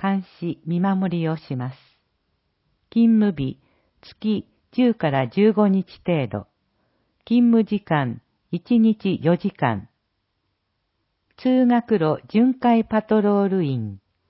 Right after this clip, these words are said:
登下校時の通学路を車で巡回します。勤務日、月十から十五日程度。勤務時間、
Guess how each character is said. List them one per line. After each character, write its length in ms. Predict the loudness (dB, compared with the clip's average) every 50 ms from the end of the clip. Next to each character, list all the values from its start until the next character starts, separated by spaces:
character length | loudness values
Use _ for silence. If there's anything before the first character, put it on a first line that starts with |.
| _ _ _ _ _ _ _ _ _ _ _ _ _ _ _ _ _ 2
登 200 | 4 4 6 6
下 140 | 6 4 4
校 280 | 2 2 4 4 4
時 120 | 4 2 0
の 160 | 0 0 -2
通 320 | -4 -4 -4 -2 0 0
学 320 | 0 -2 -4 -4 -6 -4 -4
路 120 | -2 -2
を 240 | -2 -4 -4 -6 _
車 420 | -6 -4 0 2 2 4 4 2 2
で 160 | 0 -2 -2
巡 240 | -2 -2 -2 -2 -4
回 280 | -4 -4 -2 -2 -4
し 180 | -6 -6 -6 -4
ま 160 | -4 -4 -4
す。 60 | -8 -12 _ _ _ _ _ _ _ _ _ _ _ _ _ _ _ _ _ _ _ _ _ _ -6
勤 320 | -2 0 0 2 2 2
務 120 | 2 0 -2
日、 260 | -4 -6 -8 -8 -12 _ _ _ _ _ _ _ _ -20
月 420 | -20 -20 -14 -8 -6 -4 -4 -6 -6 -4
十 220 | -2 -2 -2 -2
か 160 | -2 -4 -2
ら 180 | -2 -2 -4 -4
十 240 | -2 -2 0 0 0
五 160 | 0 0 0
日 180 | 0 -2 -4 -6 -10 -10 -6
程 220 | -4 -4 -4 -4
度。 240 | -4 -6 -8 -8 -8 _ _ _ _ _ _ _ _ _ _ _ _ _ _ _ -12
勤 260 | -6 -2 -2 0 0
務 120 | 0 0 -2
時 160 | -2 -4 -6
間、 440 | -4 -4 -4 -4 -4 -6 -8 -10